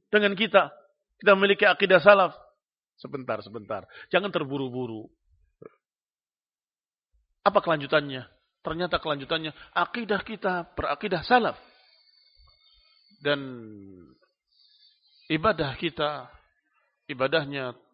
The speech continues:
sufi. Dan manhaj kita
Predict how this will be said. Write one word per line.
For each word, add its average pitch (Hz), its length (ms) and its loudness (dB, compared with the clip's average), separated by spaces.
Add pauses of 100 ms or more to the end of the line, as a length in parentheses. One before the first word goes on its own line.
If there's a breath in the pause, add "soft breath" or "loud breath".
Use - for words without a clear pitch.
(160)
sufi. 123 400 -4 (2000)
Dan 160 160 2
manhaj 233 400 4
kita - 480 -6